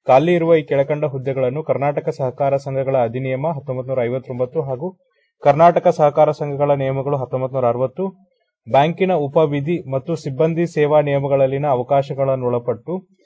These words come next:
ನೇರ ನೇಮಕಾತಿ ಮೂಲಕ ಭರ್ತಿ ಮಾಡಲು ಅರ್ಹ ಅಭ್ಯರ್ಥಿಗಳಿಂದ ಆನ್‌ಲೈನ್ ಮೂಲಕ ಅರ್ಜಿಗಳನ್ನು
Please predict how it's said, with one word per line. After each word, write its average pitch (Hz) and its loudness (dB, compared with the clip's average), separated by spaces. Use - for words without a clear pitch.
ನೇರ 156 6
ನೇಮಕಾತಿ 156 2
ಮೂಲಕ 139 -2
ಭರ್ತಿ 131 -4
ಮಾಡಲು 139 0
ಅರ್ಹ 139 2
ಅಭ್ಯರ್ಥಿಗಳಿಂದ 131 -2
ಆನ್‌ಲೈನ್ 151 0
ಮೂಲಕ 139 -2
ಅರ್ಜಿಗಳನ್ನು 131 -2